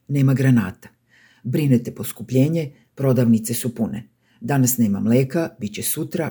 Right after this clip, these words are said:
čak iz Poljske, ne ono u prahu. Plašiš se računa, gubitka posla, gladi, ne i logora. Sediš na konferenciji, rat je samo metafora, a ipak lepotice ne nose natpis Don't let them kill us.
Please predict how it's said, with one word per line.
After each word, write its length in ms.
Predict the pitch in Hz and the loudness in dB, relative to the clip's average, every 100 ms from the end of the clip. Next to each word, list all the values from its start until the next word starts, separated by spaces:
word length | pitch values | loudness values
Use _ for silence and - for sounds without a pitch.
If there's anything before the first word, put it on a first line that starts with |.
| - | -8
čak 220 | 104 - | -12 -10
iz 120 | - | -12
Poljske, 640 | - 135 147 - 151 117 - | -4 -2 -2 -6 -2 -4 -2
ne 180 | 127 139 | 0 4
ono 260 | 120 107 | 4 2
u 100 | 113 | 0
prahu. 360 | 113 104 - - _ _ _ _ _ _ _ _ _ _ - | -2 -6 -8 -18 _ _ _ _ _ _ _ _ _ _ 0
Plašiš 360 | 131 123 117 - | 0 2 -2 0
se 100 | 110 | 0
računa, 480 | 101 - 143 156 165 | -2 -2 -2 -2 0
gubitka 460 | 117 98 - - | -2 -4 -10 -16
posla, 600 | - 139 151 - 143 131 | -6 -4 -2 -4 -6 -8
gladi, 600 | 104 123 131 147 170 170 - | -6 -2 0 0 -2 -4 -2
ne 340 | 135 147 139 - | 0 0 0 -4
i 80 | |
logora. 460 | 139 117 98 92 - _ _ _ _ _ _ | 0 0 0 -8 -12 _ _ _ _ _ _
Sediš 440 | - 135 110 120 | -2 0 2 0
na 120 | 101 - | -4 -8
konferenciji, 760 | - - 110 139 139 190 143 | -12 -4 0 2 2 2 2
rat 240 | 107 110 | 0 -4
je 80 | - | -8
samo 280 | - 127 147 | -4 0 0
metafora, 640 | 147 - 139 135 170 151 - - _ _ _ _ _ | -2 -2 -4 0 0 0 -2 -14 _ _ _ _ _
a 100 | 151 | -4
ipak 280 | 143 131 135 | -2 -2 -2
lepotice 580 | 110 - 123 180 175 170 | -4 -2 -2 0 0 2
ne 140 | 117 | 2
nose 300 | 101 104 - | 2 -2 -2
natpis 520 | 208 151 143 196 - - | -2 -2 0 -2 -2 -6
Don't 280 | 131 147 139 | -4 0 0
let 200 | 110 104 | 0 2
them 280 | 123 117 - | 2 2 0
kill 200 | 101 - | -8 -6
us. 260 | - - | -8 -8